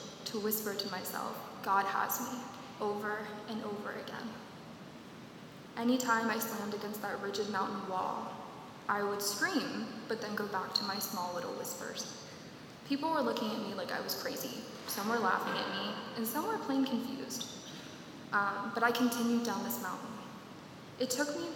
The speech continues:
probably ten to fifteen minutes to get down. Keep in mind, it took everybody else, like, five. <sighs> As I got back on the ground,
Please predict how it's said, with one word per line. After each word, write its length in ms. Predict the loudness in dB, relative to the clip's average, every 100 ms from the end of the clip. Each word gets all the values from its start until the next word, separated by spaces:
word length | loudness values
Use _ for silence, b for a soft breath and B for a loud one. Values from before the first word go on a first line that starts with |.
| -2
probably 380 | 0 2 2 2
ten 220 | 0 0
to 60 |
fifteen 480 | 0 0 0 0 0
minutes 280 | -2 -4 -4
to 100 | -2
get 160 | -4 -2
down. 180 | -2 -4 -8 -10 -6
Keep 200 | 0 2
in 120 | 6
mind, 260 | 8 8 8
it 80 | 4
took 180 | 4 4
everybody 440 | 4 4 4 2
else, 200 | 2 2
like, 140 | 0
five. 340 | -2 2 2 0 -4 -6 -8 -10 -10 -10 -8 0
<sighs> 2000 | 4 4 4 0 -4 -4 -6 -8 -8 -8 -8 -8 -8 -10 -10 -12 -12 -12 -10 -6
As 100 | 0
I 60 | 4
got 260 | 6 8
back 180 | 8 8
on 120 | 8
the 60 | 6
ground, 440 | 6 6 4 2